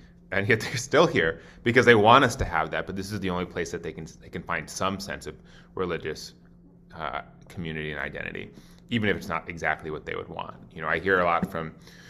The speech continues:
U U Christians who just wish they had some U U Christian space that was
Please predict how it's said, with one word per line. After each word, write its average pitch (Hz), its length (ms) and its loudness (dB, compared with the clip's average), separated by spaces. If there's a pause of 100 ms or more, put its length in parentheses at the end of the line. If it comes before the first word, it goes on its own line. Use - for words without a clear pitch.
(140)
U 117 120 4
U 107 160 6
Christians 123 440 8
who 110 60 -2
just 110 200 0
wish 110 260 4
they 113 80 4
had 101 220 4
some 92 160 -6
U 95 100 -4
U 90 260 -4
Christian - 320 -6
space 85 460 -6 (300)
that 98 140 2
was 92 300 -2